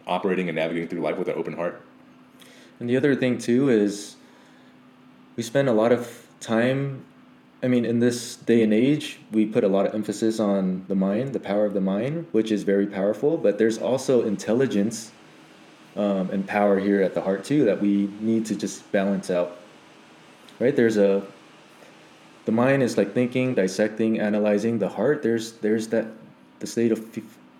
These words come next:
Speaker 2: feeling, state of connectedness, a state of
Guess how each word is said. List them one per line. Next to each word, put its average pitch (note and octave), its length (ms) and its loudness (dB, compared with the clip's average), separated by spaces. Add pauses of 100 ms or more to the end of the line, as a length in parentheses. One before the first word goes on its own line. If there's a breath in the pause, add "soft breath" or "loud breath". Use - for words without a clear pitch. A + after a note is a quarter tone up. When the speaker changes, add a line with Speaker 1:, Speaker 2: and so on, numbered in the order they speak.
(140)
Speaker 2:
feeling, A2+ 540 0
state A2 240 0
of G#2+ 120 -2
connectedness, G2 760 -6 (500 loud breath)
a G2+ 60 -6
state G#2 320 0
of F#2+ 200 -2